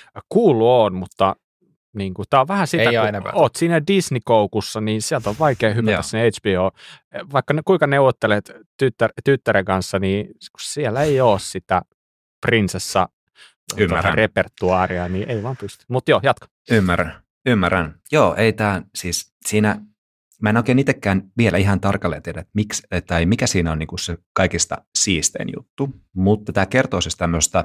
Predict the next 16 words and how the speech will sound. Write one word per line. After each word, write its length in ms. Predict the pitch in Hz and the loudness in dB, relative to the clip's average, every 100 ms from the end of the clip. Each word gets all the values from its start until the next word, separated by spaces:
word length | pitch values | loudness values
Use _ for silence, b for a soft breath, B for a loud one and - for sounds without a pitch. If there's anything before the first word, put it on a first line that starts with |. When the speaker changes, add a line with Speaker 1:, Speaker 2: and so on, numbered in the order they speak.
| - - | -4 0
Speaker 3:
apokalyptisesta 1040 | 113 95 90 80 78 - 101 101 - 131 131 127 - | 0 0 -2 -2 -2 -6 -6 -4 -4 -4 -8 -10 -12
niinku 460 | 85 80 - - - _ _ 90 82 82 92 | -10 -8 -10 -12 -14 _ _ 0 0 2 -2
maailmantilanteesta, 880 | 90 _ - 95 107 120 127 - 131 | -6 _ -6 0 0 0 -2 -2 -2
missä 400 | 98 - - 90 _ _ _ _ _ | 0 -2 -4 -10 _ _ _ _ _
ollaan 360 | 95 85 82 82 | -2 2 2 0
niinku, 320 | 80 78 82 _ _ _ - - | -4 -6 -12 _ _ _ -16 -6
asiat 280 | 104 98 95 | -2 0 0
on 60 | 82 | 0
menossa 240 | 78 85 | 0 -2
huonoon 400 | 78 90 80 78 | 2 2 2 -2
suuntaan 520 | - 85 82 85 87 - | -4 -4 -4 -4 -4 -4
ja 80 | - _ _ | -10 _ _
ihmisiä 500 | - 90 85 - 85 80 | -2 0 2 0 0 0
alkaa 340 | 80 - 78 | -2 -4 -6
niinku 240 | 82 87 - | -6 -14 -6
kuolla. 400 | - - - | -2 -2 -6